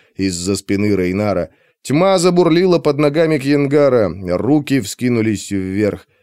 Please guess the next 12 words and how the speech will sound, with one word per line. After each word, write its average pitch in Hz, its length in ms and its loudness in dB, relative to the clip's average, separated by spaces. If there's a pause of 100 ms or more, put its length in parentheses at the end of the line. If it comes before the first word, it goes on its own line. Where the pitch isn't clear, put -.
(220)
Не 95 140 -2
в 90 60 -12
силах 104 320 -2
пошевельнуться, 110 760 -2
Рейнар 110 400 0
смотрел, 131 460 -2
как 113 260 -4
кинжал 123 580 0
прорубает 117 720 0
чудовищный 120 760 -2
серый 101 360 -2
череп. 92 380 -4